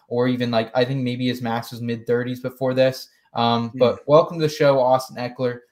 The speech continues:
Speaker 1: What a great story.
Speaker 2: I'd like to personally thank the Colorado boy, Austin Eckler, for sparing me embarrassment and losing to my brother-in-law.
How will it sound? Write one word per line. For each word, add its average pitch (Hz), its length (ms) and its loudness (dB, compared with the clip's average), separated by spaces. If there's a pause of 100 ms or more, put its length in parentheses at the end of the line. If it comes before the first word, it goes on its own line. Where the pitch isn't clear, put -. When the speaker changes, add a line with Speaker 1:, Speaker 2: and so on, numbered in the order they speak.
(180)
Speaker 1:
What 151 200 4
a 151 60 0
great 127 420 -2
story. - 440 -8 (600)
Speaker 2:
I'd 160 220 2
like 185 160 -2
to - 80 -2
personally 165 560 0
thank 147 480 0 (560)
the - 80 -2
Colorado 143 420 6
boy, 135 220 2
Austin 131 300 0
Eckler, 135 380 0
for 113 380 -2
sparing 190 460 6
me 151 100 0
embarrassment 127 760 0 (480)
and 143 160 -8
losing 131 300 -4
to - 80 -12
my 151 100 0
brother-in-law. 147 760 0